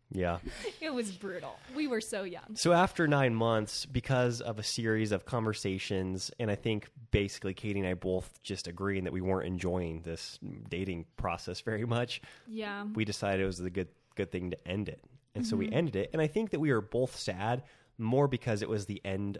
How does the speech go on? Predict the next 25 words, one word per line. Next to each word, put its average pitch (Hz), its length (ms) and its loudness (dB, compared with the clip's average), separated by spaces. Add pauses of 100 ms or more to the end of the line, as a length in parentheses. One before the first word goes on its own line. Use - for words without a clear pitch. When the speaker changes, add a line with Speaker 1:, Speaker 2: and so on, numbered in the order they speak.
Speaker 1:
of 95 340 -2
an 104 160 -4
ideal 90 600 -2 (360)
and 95 320 -2
the 98 160 -4
end 92 240 -2
of 90 240 -2
something 92 320 -6
that 82 100 0
we 95 140 -4
had 90 220 -6 (120)
both 87 260 -6
been 90 120 -4
envisioning 90 500 -4
for 87 140 -10
some 85 240 -8
time 90 420 -4 (320)
as 101 140 -6
being 98 160 -2
perfect. 117 360 -4
'Cause 131 100 -2
I 139 100 2
thought 165 240 -2
for 107 140 -2
sure 123 580 0